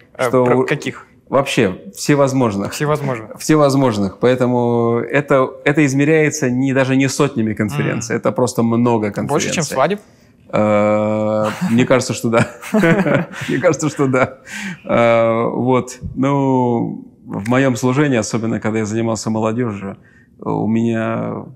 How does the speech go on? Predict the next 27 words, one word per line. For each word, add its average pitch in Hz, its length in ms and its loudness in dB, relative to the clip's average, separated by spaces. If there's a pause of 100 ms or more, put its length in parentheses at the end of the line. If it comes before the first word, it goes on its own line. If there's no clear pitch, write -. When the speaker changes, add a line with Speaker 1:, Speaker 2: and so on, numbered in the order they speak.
(140)
Speaker 2:
каждый 107 560 0
месяц 107 560 -2
было 113 280 -2
по - 200 -6
несколько 107 400 -6
конференций. 104 400 -6
Speaker 1:
Ну 220 80 -2
вот 185 180 0
да, 147 160 2
молодёжная 147 560 -2
тема, 117 300 0
мне 113 100 0
Speaker 2:
Э, 110 40 -2
Speaker 1:
кажется, 117 220 0
Speaker 2:
вот, 123 160 2
Speaker 1:
конференциями 120 340 -2
Speaker 2:
э, 110 40 0
Speaker 1:
особенно 110 300 -2
связана. 117 480 -8
Speaker 2:
э, 104 380 -4
ну, 139 120 0
молодежь 120 280 0
хочет - 240 -4
общаться, 139 320 0
Speaker 1:
Конечно. 139 200 -2
Speaker 2:
встречаться. 117 500 -4 (240)
Speaker 1:
Конечно. 104 480 -6